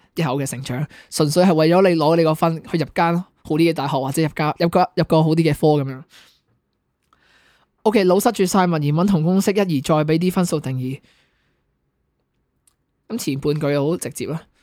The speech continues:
噉後半句一而再畀啲分數定義，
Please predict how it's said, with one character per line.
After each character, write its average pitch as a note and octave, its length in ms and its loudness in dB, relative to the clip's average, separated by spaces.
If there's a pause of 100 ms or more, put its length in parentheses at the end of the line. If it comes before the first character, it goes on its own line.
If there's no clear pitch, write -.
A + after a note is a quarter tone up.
(380)
噉 - 100 -6
後 F3 260 -2
半 D3+ 240 -2
句 D3+ 100 -4 (640)
一 - 60 0
而 D3 420 -4
再 F3 140 -2
畀 D#3+ 340 0
啲 F#3+ 140 0
分 F#3+ 180 -2
數 D#3 140 -2
定 C3+ 100 -6
義， B2+ 220 -12